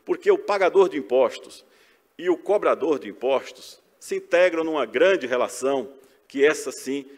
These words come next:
é a relação que nós queremos ver, que é uma relação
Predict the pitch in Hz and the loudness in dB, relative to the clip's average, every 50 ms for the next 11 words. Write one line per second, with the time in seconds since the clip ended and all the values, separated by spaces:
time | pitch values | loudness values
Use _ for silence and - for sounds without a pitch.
0 | _ _ _ - 113 120 120 131 131 127 113 - - 123 120 120 - 127 120 120 | _ _ _ -6 -4 -4 -2 0 0 -2 -2 -4 -6 -8 -8 -8 -10 -10 -6 -6
1 | 120 117 - - 113 110 117 113 107 95 - 98 104 95 90 - - - _ _ | -6 -6 -6 -6 -4 -4 -4 -6 -8 -10 -8 -6 -6 -6 -6 -8 -14 -20 _ _
2 | - - 165 180 175 160 131 - - 151 156 160 165 | -10 -6 -4 -2 -2 -2 -4 -4 -4 -4 -4 -4 -6